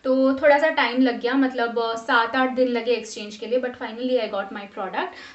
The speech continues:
तो बहुत सारे लोग ऐसे बोलते हैं ना, यूट्यूबर्स को शायद अच्छी चीज़ें भेजते हैं, उनके साथ कोई blunder नहीं होता। नहीं, ऐसा बिल्कुल नहीं है।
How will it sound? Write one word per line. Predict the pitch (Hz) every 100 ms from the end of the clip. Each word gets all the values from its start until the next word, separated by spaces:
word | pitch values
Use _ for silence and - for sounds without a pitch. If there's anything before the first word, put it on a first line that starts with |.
| -
तो | 262 254 254
बहुत | 254 262 269
सारे | 294 277
लोग | 277 269
ऐसे | 262 262
बोलते | 247 247
हैं | 285
ना, |
यूट्यूबर्स | 277 262 262 254 247 247
को | - 254 254
शायद | 262 226 240
अच्छी | 240 269
चीज़ें | 247 240 240
भेजते | 240 226 - 233
हैं, | 233 226
उनके | 226 233 247
साथ | 240
कोई | 233 240
blunder | 226 214 220 226
नहीं | 226
होता। | 220 247
नहीं, | 254 233 240
ऐसा | 214 208 - - 240
बिल्कुल | 208 202 208
नहीं | 185 185
है। | 180